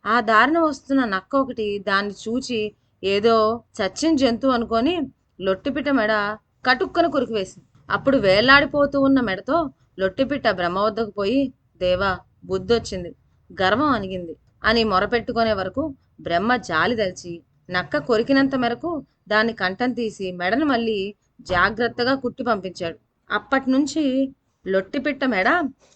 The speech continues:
అట్టే పొడుగ్గా కాకుండా, పొట్టి కాకుండా ఈనాడు మనం చూస్తూ ఉన్న ఆకృతిలో అమర్చింది. ఎవరిని ఏ విధంగా చూడాలో సర్వాజ్ఞుడైన ఆ సృష్టికర్తకే తెలుసు.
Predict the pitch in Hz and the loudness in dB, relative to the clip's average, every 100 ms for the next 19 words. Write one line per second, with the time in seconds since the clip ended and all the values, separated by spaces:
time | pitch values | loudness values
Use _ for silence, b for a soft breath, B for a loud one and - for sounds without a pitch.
0 | - 202 - 294 240 220 202 247 208 185 | -6 -4 2 2 2 0 0 0 2 0
1 | 196 185 180 175 _ _ - 240 277 320 | -2 -2 -4 -4 _ _ -2 -2 0 0
2 | 285 226 226 208 190 - 202 214 220 269 | 2 2 0 -4 -4 -2 -2 2 4 4
3 | 254 226 233 233 - 269 262 214 196 - | 2 0 -4 -6 -2 -2 0 4 2 2
4 | 262 240 254 214 208 - 185 165 _ _ | -4 0 0 0 -4 -8 -12 -12 _ _
5 | 185 175 208 226 220 202 202 214 220 214 | -4 0 2 2 0 -2 -2 -2 -2 -4
6 | 190 185 185 240 254 - 180 175 214 226 | -4 -4 -2 -2 -4 -6 -6 -2 0 0
7 | 220 233 226 226 196 - 180 - 220 220 | 0 0 2 2 0 -2 -14 -10 -4 -4
8 | 220 233 220 190 180 | -4 -6 -6 -8 -10